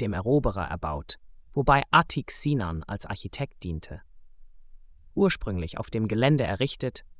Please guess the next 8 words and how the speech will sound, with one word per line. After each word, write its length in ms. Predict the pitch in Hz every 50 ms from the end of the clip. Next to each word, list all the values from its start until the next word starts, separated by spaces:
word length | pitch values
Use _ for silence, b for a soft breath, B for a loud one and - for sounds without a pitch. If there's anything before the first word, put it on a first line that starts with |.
| - -
wo 80 | 127
vermutlich 480 | 123 - 127 131 139 151 - - 110 -
die 140 | - 101 -
Kirche 340 | - 143 131 131 - -
der 160 | 110 107 95 -
Heiligen 320 | 120 120 117 107 - -
Apostel 480 | 78 - - - 156 160 - - 135 120
stand, 480 | - - 135 123 120 117 - - -